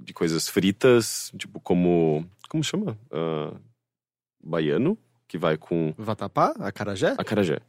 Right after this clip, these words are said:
Speaker 1: Tipo, desde acarajé a, sei lá, bolos enormes, enfim. Ah, na própria Liberdade mesmo, né? Também tem a feirinha, tipo, de domingo, é, é gostosinha.
Speaker 2: Sim.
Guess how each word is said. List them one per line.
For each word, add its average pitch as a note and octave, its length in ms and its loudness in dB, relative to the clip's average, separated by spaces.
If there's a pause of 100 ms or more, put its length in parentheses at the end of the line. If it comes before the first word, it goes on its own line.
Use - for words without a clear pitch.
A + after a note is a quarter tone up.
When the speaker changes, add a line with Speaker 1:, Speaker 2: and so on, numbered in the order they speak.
(180)
Speaker 1:
Tipo, - 140 -10
desde F2+ 200 4
acarajé F#2 600 4
a, E2+ 340 4
sei - 140 -4
lá, D#2+ 60 2
bolos E2+ 960 2
enormes, D#2+ 580 2
enfim. D#2+ 500 -4 (520)
Ah, F2+ 100 -6
na F#2+ 140 2
própria E3+ 180 4
Liberdade A#2+ 420 4
mesmo, A2+ 280 0
né? E2+ 80 0
Também F2 260 0
tem E2+ 140 -2
a D#2+ 60 -2
feirinha, D#2+ 380 0
tipo, - 220 -8
de - 100 -6
domingo, D#2+ 440 0
é, E2 340 -4
é F2 40 -10
gostosinha. A2 580 0
Speaker 2:
Sim. - 60 -16